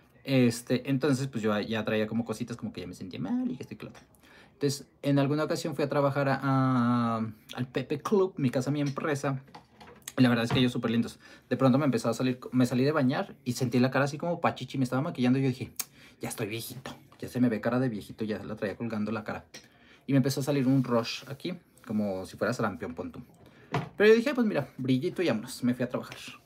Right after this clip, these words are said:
porque pues no sabía qué era. Yo dije, "Pues nada, seguro de que me rasqué o alguna cosa".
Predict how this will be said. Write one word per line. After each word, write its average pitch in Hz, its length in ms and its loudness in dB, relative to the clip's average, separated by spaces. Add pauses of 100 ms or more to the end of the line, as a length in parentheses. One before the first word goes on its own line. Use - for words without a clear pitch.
porque - 180 -4
pues 104 100 2
no 120 80 6
sabía 113 200 -2
qué 120 80 -2
era. 107 120 -8 (120)
Yo 127 140 0
dije, 123 120 2
"Pues 127 100 -4
nada, 120 160 4 (260)
seguro 127 280 0
de 131 60 0
que 120 80 -4
me 107 80 0
rasqué - 340 -6
o 98 60 -4
alguna 98 280 -8
cosa". - 240 -12